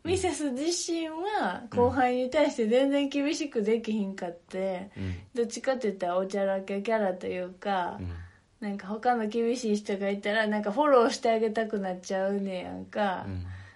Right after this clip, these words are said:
Speaker 2: だからちょっとクラウン的な感じになっちゃってた。まあでもそうやって、あ、いや、そ-、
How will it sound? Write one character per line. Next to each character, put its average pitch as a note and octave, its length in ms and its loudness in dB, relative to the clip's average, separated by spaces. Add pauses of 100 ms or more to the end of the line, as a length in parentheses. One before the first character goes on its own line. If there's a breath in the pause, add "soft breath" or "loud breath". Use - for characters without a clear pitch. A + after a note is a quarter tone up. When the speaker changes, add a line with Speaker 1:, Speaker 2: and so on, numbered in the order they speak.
(140 loud breath)
Speaker 2:
だ B3+ 100 -4
か A#3 120 -4
ら G#3 40 0
ち G#3 120 -2
ょ A#3 40 0
っ G#3+ 40 -6
と G3+ 160 -4
ク G#3+ 280 -2
ラ A3+ 200 4
ウ A3 140 0
ン A3 140 0
的 G#3+ 320 0
な G3+ 140 0
感 F#3 260 -4
じ F#3 140 -6
に F3+ 180 -6
な F3 120 -8
っ E3+ 100 -12
ち - 100 -8
ゃ F3+ 60 -4
っ F3 40 -12
て F#3 220 -10
た。 F#3 180 -8 (580 soft breath)
ま A3 160 0
あ G#3+ 40 2
で A3 120 2
も G#3 120 2
そ A#3 120 2
う A#3 40 6
や A3+ 60 4
っ G#3+ 40 -4
て、 G#3 120 2
あ、 G3 340 -4 (1700)
い G#3+ 100 -4
や、 A3+ 160 -2
そ-、 - 100 -10